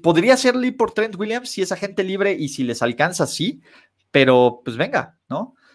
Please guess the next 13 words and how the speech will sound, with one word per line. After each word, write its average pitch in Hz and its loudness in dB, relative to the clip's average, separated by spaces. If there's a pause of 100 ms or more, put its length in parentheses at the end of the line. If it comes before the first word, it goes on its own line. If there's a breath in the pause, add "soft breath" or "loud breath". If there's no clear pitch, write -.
(140)
Todo 294 8
por 196 6
culpa 262 4
de 233 6
los 180 4
contratos 214 0
petardos 196 2
de 160 0
Ford 180 2
y 180 -2
de 143 -2
Jimmy 170 -6
G. 185 -8